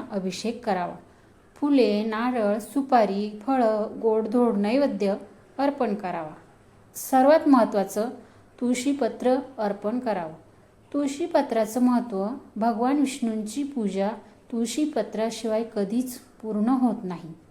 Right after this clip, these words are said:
व्रताच्या दिवशी शक्य असेल तर एकशे आठ, एक हजार एक किंवा एक हजार आठ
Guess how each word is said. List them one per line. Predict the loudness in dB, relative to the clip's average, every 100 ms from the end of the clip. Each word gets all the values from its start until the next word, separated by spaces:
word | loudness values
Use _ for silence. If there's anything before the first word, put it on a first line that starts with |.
| -20 -20 -20 -20 -10
व्रताच्या | -8 -6 -6 -6 -2 -2
दिवशी | -2 -6 -8 -10 -10 -12 -18 -8
शक्य | -6 -6 -2 0
असेल | 0 -2 -6 -4
तर | -4 -6 -8 -20 -20 _ -10 -8
एकशे | -8 -6 -4
आठ, | -4 -4 -4 -6 -10 -20 -20 -20 -8
एक | -8 -6 -8
हजार | -4 -2 -4 -6 -16 _ _ _
एक | 2 2 0 -10 -8
किंवा | 4 6 6 4 -4 -16 -8
एक | -6 -6 -4
हजार | 0 0 0 -4 -4
आठ | -2 -2